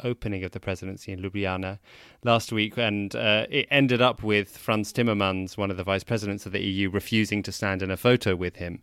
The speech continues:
because Janša had been trying to connect the dots between some of his social democratic opposition politicians in Slovenia and some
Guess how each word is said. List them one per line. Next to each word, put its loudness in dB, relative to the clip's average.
because -6
Janša -6
had -10
been -6
trying -6
to -4
connect -2
the -4
dots -4
between -2
some -4
of -2
his -2
social -4
democratic -4
opposition -2
politicians -4
in -6
Slovenia -4
and -6
some -4